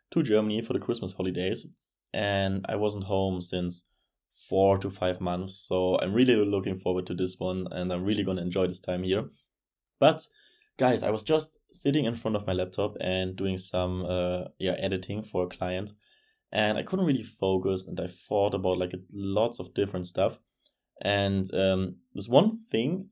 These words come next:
I kept on thinking about was that I'm, I, I finished my master's, uh, I finished my master's, I finished my bachelor study, and at the moment I'm doing a master program, and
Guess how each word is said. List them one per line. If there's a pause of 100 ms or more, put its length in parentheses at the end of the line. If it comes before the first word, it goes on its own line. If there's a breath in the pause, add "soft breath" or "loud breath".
I
kept
on
thinking
about
was (540 soft breath)
that
I'm, (380)
I,
I
finished
my
master's, (140)
uh,
I
finished
my
master's,
I
finished
my
bachelor
study, (280 loud breath)
and
at
the
moment
I'm
doing
a
master
program, (580 soft breath)
and